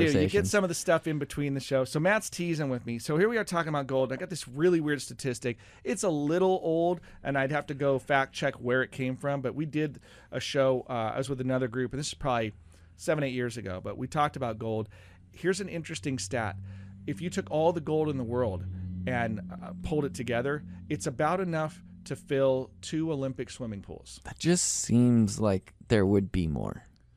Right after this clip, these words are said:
Speaker 2: Yeah, well, and then
Speaker 1: You
Speaker 2: you
Speaker 1: would
Speaker 2: gotta think,
Speaker 1: think.
Speaker 2: "Well, how big's the Olympic pool?" But
Speaker 1: Yeah.
Speaker 2: it's still, uh, it's not massive quantities. You know,
Speaker 1: Yeah.
Speaker 2: you think, "Oh, Fort Knox, that's gotta be, it's the Scrooge
Speaker 1: I
Speaker 2: McDuck
Speaker 1: guess
Speaker 2: money bin of the," and it's
Speaker 1: Yeah.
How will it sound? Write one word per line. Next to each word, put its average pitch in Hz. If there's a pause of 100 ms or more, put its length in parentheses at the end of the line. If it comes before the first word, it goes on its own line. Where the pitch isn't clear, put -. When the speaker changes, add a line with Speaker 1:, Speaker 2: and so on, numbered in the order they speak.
(100)
Speaker 2:
Yeah, 135
well, 131
and 123
then 131
Speaker 1:
You 131
Speaker 2:
you 156
Speaker 1:
would 175
Speaker 2:
gotta 120
think, 113
Speaker 1:
think. -
Speaker 2:
"Well, 110
how 147
big's 139
the 131
Olympic 120
pool?" 101
But 107 (280)
Speaker 1:
Yeah. 107
Speaker 2:
it's 67
still, 190 (420)
uh, 120 (380)
it's 156
not 175 (460)
massive 147
quantities. 139 (280)
You 127
know, 110
Speaker 1:
Yeah. 101
Speaker 2:
you 110
think, 165
"Oh, 214
Fort -
Knox, 202
that's 160
gotta 147
be, 135 (280)
it's -
the 170
Scrooge -
Speaker 1:
I 143
Speaker 2:
McDuck -
Speaker 1:
guess 170
Speaker 2:
money 196
bin 165
of 139
the," 143 (120)
and 151
it's 131
Speaker 1:
Yeah. 127